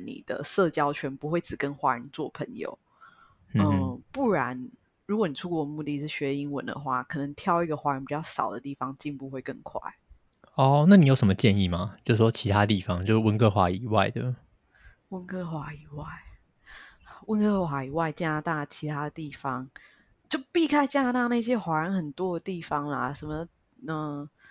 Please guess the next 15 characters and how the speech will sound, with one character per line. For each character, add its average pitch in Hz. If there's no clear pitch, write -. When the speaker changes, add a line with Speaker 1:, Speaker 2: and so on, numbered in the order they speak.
Speaker 1:
呃， 156
多 185
伦-， 143
多 294
伦 240
多 240
华 170
人 139
也 131
算 156
多。 -
Speaker 2:
多 123
伦 107
多， 95
嗯。 98